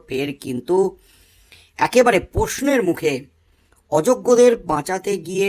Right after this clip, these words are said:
প্রশ্নের মুখে রাজ্য, প্রশ্নের মুখে এসএসসি। মুখ্যমন্ত্রী মমতা ব্যানার্জি মানবিক দৃষ্টিভঙ্গিতে যে পদক্ষেপ নিয়েছিলেন,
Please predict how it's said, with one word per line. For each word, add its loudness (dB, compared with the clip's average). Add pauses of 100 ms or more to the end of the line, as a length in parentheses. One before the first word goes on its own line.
(160)
প্রশ্নের -6
মুখে -6 (120)
রাজ্য, -10 (1200)
প্রশ্নের 2
মুখে 0 (200)
এসএসসি। -4 (120)
মুখ্যমন্ত্রী -4
মমতা 0
ব্যানার্জি -2 (300)
মানবিক -2 (100)
দৃষ্টিভঙ্গিতে -6 (140)
যে -4 (140)
পদক্ষেপ -6
নিয়েছিলেন, -4